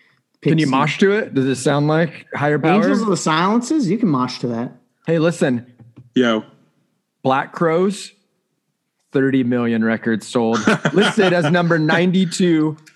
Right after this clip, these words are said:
Speaker 1: on V H one's one hundred Greatest Artists of Hard Rock.
Speaker 2: Really?
Speaker 1: Yes.
Speaker 2: You know,
Speaker 1: So
Speaker 2: I had tickets.
Speaker 1: Shake Your Moneymaker. That's a good
Speaker 3: Yeah.
Speaker 1: record.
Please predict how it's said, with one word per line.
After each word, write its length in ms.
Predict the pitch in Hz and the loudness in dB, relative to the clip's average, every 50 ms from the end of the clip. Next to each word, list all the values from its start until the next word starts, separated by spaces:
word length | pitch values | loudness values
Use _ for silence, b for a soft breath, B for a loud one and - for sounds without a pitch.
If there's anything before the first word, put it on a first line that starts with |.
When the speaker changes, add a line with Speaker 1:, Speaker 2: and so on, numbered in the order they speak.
| _ _ - | _ _ -6
Speaker 1:
on 140 | 143 143 143 | -4 -2 -2
V 240 | 123 131 156 156 160 | 0 0 0 2 2
H 220 | 160 151 147 - | 0 -2 -2 -2
one's 300 | 160 151 147 143 117 120 | -2 0 0 -2 -2 -2
one 200 | 123 143 151 151 | -2 0 0 0
hundred 340 | 147 151 147 147 147 131 117 | 0 0 0 0 -2 0 0
Greatest 320 | 139 139 131 135 - - | 0 0 0 -2 -2 -4
Artists 320 | 135 127 127 127 123 - 123 | -4 -2 -2 -4 -4 -4 -6
of 80 | 98 | -4
Hard 220 | 113 120 117 107 104 | -2 -2 -2 -2 -2
Rock. 220 | 113 101 98 98 - | -2 -2 -4 -2 -2
Speaker 2:
Really? 640 | 131 139 151 170 208 262 269 190 143 123 117 - B B B - | 0 2 4 4 2 2 2 0 0 -2 -4 -6 B B B -6
Speaker 1:
Yes. 160 | 127 110 - | -4 0 0
Speaker 2:
You 100 | 165 185 | 2 2
know, 60 | 196 | 2
Speaker 1:
So 40 | 190 | 2
Speaker 2:
I 80 | 196 202 | 2 2
had 260 | 208 214 208 175 - - - _ _ _ - | 0 0 0 -4 -8 -12 -16 _ _ _ -4
tickets. 240 | - 185 180 180 - | -2 -2 0 2 2
Speaker 1:
Shake 200 | 202 214 - 233 | 2 2 2 2
Your 80 | 208 202 | 2 2
Moneymaker. 760 | 220 226 226 226 202 180 170 151 180 170 156 165 151 - - _ | 2 2 2 2 2 2 0 0 0 0 0 -2 -4 -8 -8 _
That's 180 | 139 160 160 175 | -6 -4 -2 0
a 40 | 180 | 0
good 120 | 170 190 127 | 2 2 2
Speaker 3:
Yeah. 120 | 123 127 127 | 2 2 0
Speaker 1:
record. 240 | 123 131 117 120 | -2 -4 -6 -8